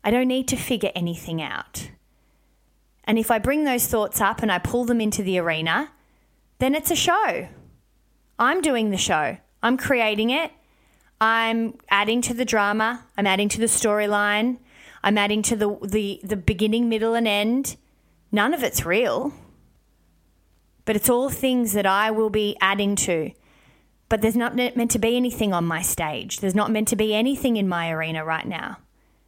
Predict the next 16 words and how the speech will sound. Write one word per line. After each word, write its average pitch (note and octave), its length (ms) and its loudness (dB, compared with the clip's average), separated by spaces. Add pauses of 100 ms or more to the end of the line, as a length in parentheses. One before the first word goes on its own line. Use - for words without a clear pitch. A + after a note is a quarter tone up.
(680)
It's - 220 -4
just A#3 240 2
supposed G#3+ 400 0
to G#3 80 0
be G3 180 0
me G#3 560 0
in G3+ 140 0
an F3 100 0
empty B3 300 0
stadium A#3+ 720 0 (960)
that's F3+ 240 -2
very G#3 420 2
comfortable G#3 720 0
with F3 200 -4
being F3+ 480 -2 (540)
me, E3 480 -4